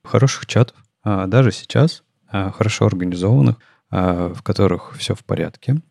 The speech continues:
а, где люди обсуждают именно тематику канала, тематику, которая задана в чате. Если говорить про организацию, да, модерация — это сложная вещь, но, по-моему, там любой комьюнити-чат, он, а,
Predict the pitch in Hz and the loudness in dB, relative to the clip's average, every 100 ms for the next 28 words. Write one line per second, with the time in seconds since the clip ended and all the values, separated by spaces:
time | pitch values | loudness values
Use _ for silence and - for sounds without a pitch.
0 | _ - 90 90 87 87 87 90 90 90 | _ -6 -4 -4 -6 -8 -8 -10 -10 -10
1 | 85 87 107 110 87 98 95 92 95 90 | -10 -4 -2 -2 -4 -6 -4 -4 -4 -8
2 | 87 87 90 98 - 90 95 - - 90 | -12 -12 -12 -8 -4 -2 -4 -6 -8 -8
3 | - - 92 87 123 135 - 92 101 - | -10 -8 -6 0 2 2 0 -4 -4 -6
4 | - 92 - _ _ _ - 101 110 101 | -8 -8 -8 _ _ _ -8 -2 0 2
5 | 101 98 92 - - 82 - - - _ | 0 -2 -4 -10 -10 -10 -12 -18 -20 _
6 | 117 117 127 113 120 - 107 104 101 101 | -2 0 0 2 0 0 0 0 0 2
7 | 120 202 110 110 90 92 90 - - - | 2 2 0 -2 0 -2 -4 -4 -10 -4
8 | 160 180 156 139 120 107 107 98 95 95 | 0 2 4 4 2 2 2 2 0 0
9 | 98 92 87 - 92 90 90 90 87 101 | 0 -2 -4 -6 -6 -4 -4 -4 -4 -6
10 | 87 87 - - - 151 _ _ _ 101 | -4 -6 -8 -2 0 0 _ _ _ 2
11 | 101 101 98 - - 95 92 90 87 87 | 4 4 2 -6 -14 -6 -4 -2 -4 -6